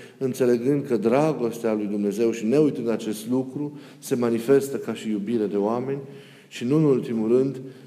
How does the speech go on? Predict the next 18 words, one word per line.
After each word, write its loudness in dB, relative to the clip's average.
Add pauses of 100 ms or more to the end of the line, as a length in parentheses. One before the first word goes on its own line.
(120)
să -6 (180)
trăim 2 (160)
în -2
smerenie 0 (180)
și -12
în -2
bună 0
rânduială -2 (240)
în -8
fiecare -4
clipă -6
a -2
vieții -4
noastre, -6 (680)
nesocotindu-ne 0
pe -2
noi 0
niciodată -2